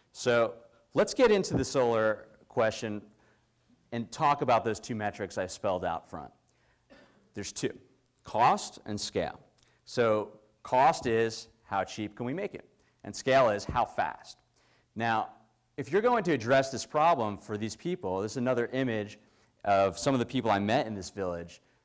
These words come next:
Very nice people. They sit around this open cook stove in this drafty house.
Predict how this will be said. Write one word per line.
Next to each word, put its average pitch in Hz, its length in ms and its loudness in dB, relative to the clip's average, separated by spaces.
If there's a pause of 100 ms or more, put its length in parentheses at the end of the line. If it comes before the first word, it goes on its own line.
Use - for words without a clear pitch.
(160)
Very 143 260 4
nice 131 180 0
people. 113 520 0
They 104 160 -4
sit 131 300 -6 (120)
around 110 380 -2
this 101 320 -8
open 113 220 -6
cook 123 220 -6
stove 92 440 -4 (420)
in 101 140 -8
this - 440 -10
drafty 101 480 -2
house. 135 600 -8